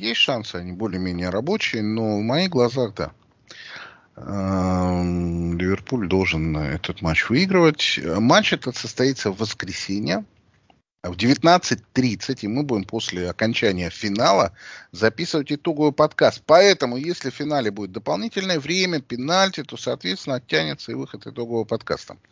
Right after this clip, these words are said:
Потому что в воскресенье только один матч чемпионата в семнадцать часов. Это матч Вест Хэм Вулверхэмптон. А в девятнадцать тридцать будет играть, э, Челси Ливерпуль.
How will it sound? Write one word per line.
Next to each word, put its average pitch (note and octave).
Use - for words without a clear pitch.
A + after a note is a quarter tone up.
Потому C3+
что -
в C3
воскресенье E3
только E3
один A#2
матч F3+
чемпионата A2+
в -
семнадцать G#2
часов. -
Это -
матч G#3
Вест F3
Хэм G3
Вулверхэмптон. F3+
А G#2+
в G#2
девятнадцать B2
тридцать F#3+
будет C3+
играть, A#2
э, F2+
Челси -
Ливерпуль. F2